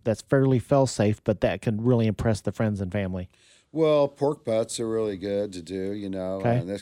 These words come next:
Speaker 2: they're kinda fail-safe. Uh, they're very forgiving, and, um, and, and one of the, it's one of those things where,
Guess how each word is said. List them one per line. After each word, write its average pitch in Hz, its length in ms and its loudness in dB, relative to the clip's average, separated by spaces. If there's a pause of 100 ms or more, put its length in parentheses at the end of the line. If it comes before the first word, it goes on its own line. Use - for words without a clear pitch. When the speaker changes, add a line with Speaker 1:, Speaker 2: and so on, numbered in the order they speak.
Speaker 2:
they're 107 140 -8
kinda 113 300 -8
fail-safe. 98 760 -6
Uh, 90 160 -10 (160)
they're 95 280 -8 (220)
very 113 280 -2
forgiving, 104 720 -6 (440)
and, 92 380 -10
um, 85 500 -10 (300)
and, 87 300 -12 (460)
and 90 320 -10
one 117 180 -6
of 127 60 -4
the, 107 60 -8
it's - 180 -8
one 127 120 -4
of 127 80 -2
those 113 220 -4
things 117 340 -6
where, 104 320 -4